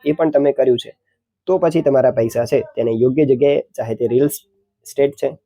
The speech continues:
કે પછી મ્યુચ્યુઅલ ફંડ છે કે અન્ય કોઈ પણ મેથડ હોઈ શકે છે, ગોલ્ડ, સિલ્વર ગમે ત્યાં ઇન્વેસ્ટ કરી શકો છો, યા તો કોઈ નવી સ્કિલ કે નવા બિઝનેસમાં પૈસા ઇન્વેસ્ટ કરી શકો છો અને કમાઈ શકો છો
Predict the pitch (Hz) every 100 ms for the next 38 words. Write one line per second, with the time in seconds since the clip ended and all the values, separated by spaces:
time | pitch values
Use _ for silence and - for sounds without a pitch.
0 | - 131 139 143 156 - _ _ _ _
1 | _ _ - 117 127 147 143 139 143 139
2 | - - 127 135 123 123 127 120 123 -
3 | 123 127 - 135 123 127 110 127 123 -
4 | 123 127 110 113 156 143 104 - _ _
5 | _ 127 120 120 160 - 147 151 139 147
6 | 147 151 _ _ 120 123 147 170 165 143
7 | 127 160 165 - 151 156 160 127 135 127
8 | 120 123 139 156 180 156 151 156 131 127
9 | 143 - 135 131 117 127 143 - _ 120
10 | 120 120 120 135 139 135 120 120 117